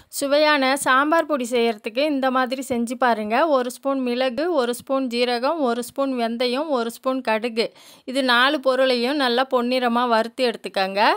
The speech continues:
நான் ஏற்கனவே ஒரு பத்து காஞ்ச மிளகா, ஒரு கப்பு அளவுக்கு மல்லி எடுத்து வறுத்து வச்சிருக்கேன். அது கூடவே ஒரு ஸ்பூன் கடலைப்பருப்பு, ஒரு ஸ்பூன் துவரம்பருப்பு,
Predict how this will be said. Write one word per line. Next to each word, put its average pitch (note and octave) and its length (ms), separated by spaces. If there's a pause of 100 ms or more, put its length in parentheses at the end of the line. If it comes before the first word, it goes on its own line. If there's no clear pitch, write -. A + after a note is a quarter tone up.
(840)
நான் C#4+ 280
ஏற்கனவே C#4+ 520 (280)
ஒரு C4 180
பத்து B3 380
காஞ்ச C#4 400
மிளகா, A#3+ 320 (560)
ஒரு C4+ 140 (120)
கப்பு C4 280
அளவுக்கு B3 380 (160)
மல்லி A#3+ 340 (280)
எடுத்து A#3 240 (160)
வறுத்து A#3+ 360
வச்சிருக்கேன். A#3 560 (480)
அது C4 120 (100)
கூடவே C4 400 (220)
ஒரு C4 180
ஸ்பூன் D#4 400
கடலைப்பருப்பு, B3 680 (200)
ஒரு B3 240
ஸ்பூன் D#4 360
துவரம்பருப்பு, A#3+ 640